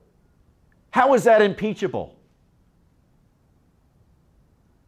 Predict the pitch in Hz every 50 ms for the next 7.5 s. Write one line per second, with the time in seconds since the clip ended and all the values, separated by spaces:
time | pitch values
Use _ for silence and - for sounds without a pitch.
0 | _ _ _ _ _ _ _ _ _ _ _ _ _ _ _ _ _ _ _ _
1 | _ _ _ _ _ _ _ _ _ _ - 127 175 247 269 294 277 254 240 220
2 | 208 202 202 196 208 190 180 180 170 156 180 175 175 170 170 165 165 165 180 170
3 | 156 131 107 98 101 - - - _ _ _ _ _ _ _ _ _ _ _ _
4 | _ _ _ _ _ _ _ _ _ _ _ _ _ _ _ _ _ _ _ _
5 | _ _ _ _ _ _ _ _ _ _ _ - - 151 165 170 185 214 254 262
6 | 247 214 - - 208 202 196 180 165 139 - - 160 165 180 185 185 180 - 196
7 | 185 - - 196 180 185 185 196 190 -